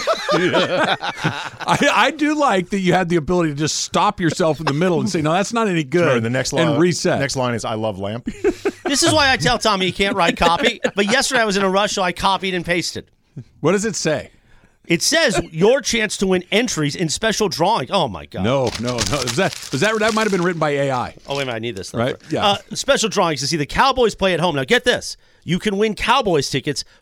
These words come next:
Speaker 3: plus airfare at Yamava on Thursday, the
Speaker 1: Wow.
Speaker 3: nine oh nine Sports Bar.
Speaker 1: Good prize.
Speaker 3: That should have probably been in the copy. <laughs> Meanwhile,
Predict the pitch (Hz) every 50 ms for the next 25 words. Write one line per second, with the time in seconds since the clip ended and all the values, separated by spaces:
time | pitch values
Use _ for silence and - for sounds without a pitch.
0 | _ - - - 190 247 294 302 240 - - - 226 262 277 240 - - 165 110
1 | - - - _ _ _ _ _ _ _ _ _ _ _ - 147 160 170 165 190
2 | 190 185 170 151 131 135 127 - 135 139 120 139 135 127 - 147 131 131 135 135
3 | 135 131 135 135 131 127 120 120 110 - - 123 104 - - 98 78 - 98 -
4 | - 113 131 226 240 - - 117 - - 131 113 101 - 120 110 101 95 101 98
5 | 95 90 92 - - 110 87 - - - - - - - - 202 - - - -
6 | 165 262 294 262 233 185 - - -